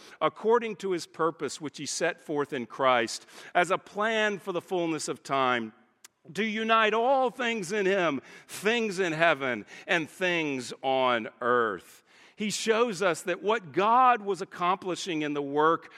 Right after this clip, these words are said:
of Christ is he is renewing all things under the headship of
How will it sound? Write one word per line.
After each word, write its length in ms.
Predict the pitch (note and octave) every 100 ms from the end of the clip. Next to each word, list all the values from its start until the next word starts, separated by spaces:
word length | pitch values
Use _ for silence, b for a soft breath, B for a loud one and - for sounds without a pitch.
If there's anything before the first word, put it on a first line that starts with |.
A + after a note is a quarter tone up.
| B
of 300 | - C#3 C3
Christ 800 | - - D3 D3+ C3 A2+ - - - B B
is 260 | E3 D3+
he 320 | - A3+ G#3+ G#3
is 320 | F3 E3+ C#3
renewing 920 | D3+ D#3 D3+ D3+ E3+ G#3 G3+ F#3+ F3+
all 360 | - E3+ F3 F3
things 400 | F3 D#3+ D3 - -
under 460 | F3+ G#3+ A3 G#3+ G#3
the 160 | F3+
headship 720 | C#3 C#3 D3 C3 - C#3+ C3+ - b b b -
of 480 | B2+ B2 A#2+ A#2+